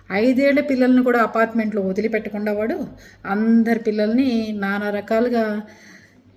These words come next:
చిన్న పిల్లలకి తెలియని మాటలు కూడా వాడు మాట్లాడటం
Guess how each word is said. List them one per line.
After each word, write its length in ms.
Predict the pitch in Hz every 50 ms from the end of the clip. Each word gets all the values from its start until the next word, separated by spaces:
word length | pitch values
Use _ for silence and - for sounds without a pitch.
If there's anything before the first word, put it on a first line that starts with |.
| _ _ - - _ _ - - - 233
చిన్న 240 | 254 262 277 294 285
పిల్లలకి 380 | 285 294 269 269 262 254 240
తెలియని 400 | - - 240 220 233 247 254 254
మాటలు 380 | 240 233 220 214 214 220 233 202
కూడా 260 | 214 220 233 233 226
వాడు 200 | 214 214 208 202
మాట్లాడటం 840 | 202 202 196 202 202 208 233 214 208 208 - 214 208 214 208 -